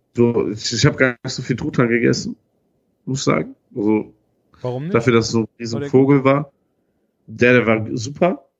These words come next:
Speaker 1: wirklich richtig gut, richtig saftig. Ich würde behaupten, aus dem Smoker kann man ihn vielleicht noch einen Ticken geiler machen.
Speaker 2: Okay, ist das
Speaker 1: Aber
Speaker 2: nicht geil frittiert, so mit, äh,
Speaker 1: Ja, es
Speaker 2: Knusprighaut und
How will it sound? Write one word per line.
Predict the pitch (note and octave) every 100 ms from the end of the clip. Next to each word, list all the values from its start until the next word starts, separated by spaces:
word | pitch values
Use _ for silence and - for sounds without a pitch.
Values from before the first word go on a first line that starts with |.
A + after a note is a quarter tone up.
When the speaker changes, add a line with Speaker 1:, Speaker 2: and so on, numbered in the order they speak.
| -
Speaker 1:
wirklich | B2+ B2+ A2+
richtig | C3+ C#3 C3+
gut, | - C3+ - -
richtig | C3 B2+
saftig. | A#2+ B2 - D#3+ - _ _ _ _ -
Ich | -
würde | C#3 E3+
behaupten, | D3 D3+ D#3 - C#3+ C#3+
aus | - -
dem | C3+
Smoker | - C3+ -
kann | B2+ - B2
man | A#2+
ihn | A#2 -
vielleicht | - B2+ C3+ -
noch |
einen | B2+ - -
Ticken | - B2+ A#2
geiler | A2+ A#2 -
machen. | - C#3 - - _ _ _ _ _ _ _ _ _
Speaker 2:
Okay, | - C3
ist | -
das | D3+
Speaker 1:
Aber | A2+ A#2+ A#2
Speaker 2:
nicht | A#2
geil | A2+
frittiert, | - - D3 F3 G#3 A#3
so | - - C#3+
mit, | C#3+ C#3+ -
äh, | B2
Speaker 1:
Ja, |
es | B2+
Speaker 2:
Knusprighaut | - E3+ G3+ - G#2 A2 E3+ F#3
und | C#3 C#3+ C#3+ C#3+ -